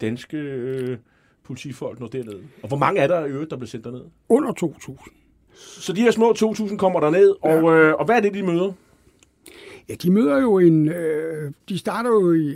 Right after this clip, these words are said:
Speaker 2: kan man sige, med at blive sejlet til Lübeck, ikke, og kommer til Neuengamme, og oplever så Neuengamme-lejren som en forfærdelig sted også. Og der er de så i, i nogle dage, og så bliver de forskellige transporter, tog, kørt til, til Buchenwald.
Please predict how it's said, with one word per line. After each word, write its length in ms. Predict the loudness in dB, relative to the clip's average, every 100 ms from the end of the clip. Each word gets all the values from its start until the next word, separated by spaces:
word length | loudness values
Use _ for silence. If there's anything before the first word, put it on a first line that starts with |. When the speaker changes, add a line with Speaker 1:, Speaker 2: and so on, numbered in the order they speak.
| -10 -8
Speaker 2:
kan 140 | -6
man 160 | -6 -8
sige, 460 | -6 -4 -2 -4 -8 -12 _ _
med 180 | -6 -4
at 100 | -4
blive 160 | -6 -8
sejlet 440 | -6 -6 -4 -6
til 140 | -6
Lübeck, 480 | -4 -4 -2 -4 -2
ikke, 160 | -6 -8
og 100 | -10
kommer 220 | -10 -10
til 200 | -6 -4
Neuengamme, 640 | 2 2 2 -2 -4 -6 -6 _ -12
og 160 | -8 -6
oplever 380 | -4 -4 -4
så 140 | -4 -4
Neuengamme-lejren 1080 | 0 0 0 -2 -10 -12 -12 -12 -12 -12
som 200 | -12 -12
en 160 | -12 -14
forfærdelig 560 | -16 -12 -10 -10 -12 -14
sted 220 | -12 -14
også. 300 | -14 -18 -20 _ _ _
Og 60 | -10
der 80 | -6
er 120 | -4
de 100 | -4
så 160 | -4
i, 100 | -2 -2
i 240 | -4 -4
nogle 280 | -6 -6 -8
dage, 360 | -4 -2 -2 -4
og 100 | -8
så 100 | -10
bliver 240 | -6 -4
de 360 | -4 -6 -6 -8 -10
forskellige 420 | -12 -10 -12 -14
transporter, 680 | -12 -12 -6 -4 -4 -6 -10 _ _ _ -20 -20 -8
tog, 280 | -6 -6 _ _ _ _ _
kørt 280 | -8 -8 -8 -12
til, 300 | -10 -10 -14 -20 -20 -20 -20 -18 -18 -20 -20 _ -16 -6
til 120 | -6
Buchenwald. 520 | -4 -6 -4 -6 -8